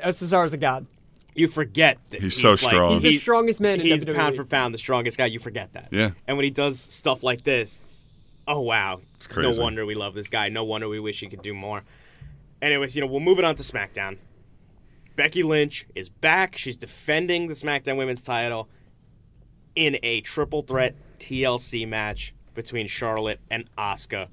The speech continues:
Speaker 2: Wow. Can't wait.
Speaker 3: It's gonna steal the show, I think.
Speaker 1: I
Speaker 3: This
Speaker 1: think it
Speaker 3: is
Speaker 1: should be the main event of the show.
Speaker 2: I think that if A J versus Daniel Bryan isn't a la-, a ladder match or something,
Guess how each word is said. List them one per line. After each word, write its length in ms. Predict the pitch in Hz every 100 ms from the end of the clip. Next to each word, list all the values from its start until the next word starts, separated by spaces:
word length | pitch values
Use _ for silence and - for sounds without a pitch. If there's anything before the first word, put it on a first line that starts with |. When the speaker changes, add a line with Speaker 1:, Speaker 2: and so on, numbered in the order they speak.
| - - -
Speaker 2:
Wow. 560 | 92 90 101 95 92 - - - - _ _ _ - - - - _ _ - -
Can't 220 | - 92
wait. 180 | 87 82 _ _ _ - - -
Speaker 3:
It's 100 | -
gonna 120 | 120 117
steal 180 | 113
the 60 | 95
show, 260 | - 92 87
I 80 |
think. 300 | 90 78 73 - _ - -
Speaker 1:
I 40 |
Speaker 3:
This 140 | -
Speaker 1:
think 140 | 151 151
it 40 |
Speaker 3:
is 60 | 147
Speaker 1:
should 120 | 143
be 80 | 139
the 80 | 131
main 160 | 135
event 220 | 127 131
of 60 | 127
the 100 | 127
show. 240 | - 131 - - - - _ _ _ _ _ _ _ _ _ -
Speaker 2:
I 120 | 147 165
think 280 | 165 151
that 200 | - 131 -
if 440 | 135 143 - - - - _ _ _ -
A 180 | 131 127
J 240 | 127 135 131
versus 240 | 127 113
Daniel 320 | 117 117 117
Bryan 500 | 107 107 110 113 113 - -
isn't 400 | 113 110 123 127 _ _ _ _ _ -
a 80 | 113
la-, 300 | 110 110 92
a 100 | 117
ladder 300 | 104 107 110
match 340 | 120 120 120
or 60 | 107
something, 560 | - 117 117 147 165